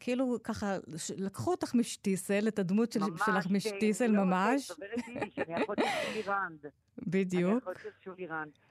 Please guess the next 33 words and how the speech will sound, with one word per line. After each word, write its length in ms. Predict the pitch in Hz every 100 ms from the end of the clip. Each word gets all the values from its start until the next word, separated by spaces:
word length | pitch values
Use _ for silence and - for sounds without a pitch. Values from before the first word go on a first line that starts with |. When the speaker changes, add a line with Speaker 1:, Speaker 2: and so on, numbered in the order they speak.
| _
Speaker 2:
אגב, 140 | 180
Speaker 1:
מנסה 300 | 180 175 185 185
Speaker 2:
אני 60 |
Speaker 1:
לעזור 320 | 180 170 185
Speaker 2:
משחקת, 100 | 202 214
Speaker 1:
שם 60 | 190
לבת 240 | 170 185
Speaker 2:
אני 80 | 180
Speaker 1:
שלו. 360 | 190 170 190 233
Speaker 2:
משחקת 280 | 214 - -
עכשיו 300 | - 208 175 180
ב-, 60 | 175 165 160 -
ב-, 300 | 160 156 151 147 _ _ -
ליגלי 320 | 185 202 175 151
בלונד, 260 | 202 180 147
במי-, 380 | 156 185 202 -
ב-, 40 | 156 151 151 147 -
לא 180 | - 170
רק 140 | 185 190
בלונדינית, 520 | 165 160 214 240 139 -
עם 120 | -
עניה 180 | 156 151
Speaker 1:
כן. 60 |
Speaker 2:
בוקשטיין 340 | - 202 185 156
ועוז 220 | 143 143 127
זהבי 380 | 139 147 180 156 139
וססי 380 | 131 165 - 170
קשת. 180 | 185 220 - _ - _
ראשון 300 | 185 180 214
שני 300 | 220 226 202
אנחנו 220 | 196 180 170
בקריית 400 | - 156 156 147
מוצקין. 460 | 143 - 127 117